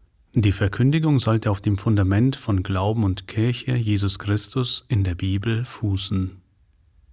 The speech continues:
Wer an den Pfarrkonventen der Bekennenden Kirche teilnahm, erhielt dort wichtige Informationen über Verhaftungen, Ausweisungen und Behinderungen von Mitgliedern der Bekennenden Kirche während der Zeit des Nationalsozialismus.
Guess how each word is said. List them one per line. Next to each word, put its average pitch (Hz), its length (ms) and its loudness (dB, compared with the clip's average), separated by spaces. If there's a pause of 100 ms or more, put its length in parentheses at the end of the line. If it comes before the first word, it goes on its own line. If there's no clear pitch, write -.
(320)
Wer 98 120 0
an 92 80 2
den 90 140 0
Pfarrkonventen 110 840 2
der 101 80 2
Bekennenden 117 560 2
Kirche 151 400 -2
teilnahm, 120 720 0
erhielt 123 600 0
dort 110 460 0
wichtige 123 500 0
Informationen 104 840 0
über 107 200 0
Verhaftungen, 110 880 -2
Ausweisungen 110 840 0
und 104 160 0
Behinderungen 127 680 2
von 139 180 2
Mitgliedern 104 600 0
der 95 80 0
Bekennenden 101 600 -2
Kirche 107 640 -2
während 120 500 0
der 127 140 -2
Zeit 101 480 -2
des - 160 -2
Nationalsozialismus. 92 1400 -2